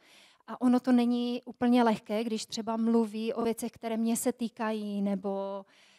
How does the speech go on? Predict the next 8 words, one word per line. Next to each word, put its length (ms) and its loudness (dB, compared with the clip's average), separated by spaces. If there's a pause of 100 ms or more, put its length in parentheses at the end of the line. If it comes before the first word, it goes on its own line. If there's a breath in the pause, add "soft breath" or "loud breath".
(120)
eh, 520 -6
kdy 180 -14
mi 120 -14
vlastně 400 -6
říká 340 -2
na 180 0
mě 480 -6
jakoby 600 -6